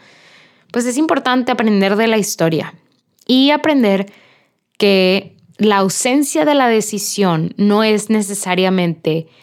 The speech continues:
una ausencia de, de respuesta. No porque yo, que se parece mucho al, al dicho, no sé si lo hayan escuchado, el de "el que calla, otorga".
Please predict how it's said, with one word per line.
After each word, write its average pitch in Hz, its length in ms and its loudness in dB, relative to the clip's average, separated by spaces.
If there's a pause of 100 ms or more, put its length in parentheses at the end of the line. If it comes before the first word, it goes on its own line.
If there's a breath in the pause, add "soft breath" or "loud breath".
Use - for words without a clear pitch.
(500 soft breath)
una 196 440 0
ausencia 202 580 0
de, 170 600 0 (140)
de 185 300 0
respuesta. 196 840 -2 (300)
No 226 220 2
porque 277 320 0
yo, 233 320 2 (460)
que 196 100 -6
se 180 100 -4
parece 185 220 0
mucho 214 280 0
al, 202 220 0
al 185 180 0
dicho, 190 280 -2
no 185 100 0
sé 185 80 -2
si 202 140 -2
lo 190 80 2
hayan 180 140 0
escuchado, 175 440 -2
el 170 140 0
de 165 240 -4
"el 196 180 2
que 190 160 -2
calla, 247 380 0
otorga". 175 640 -2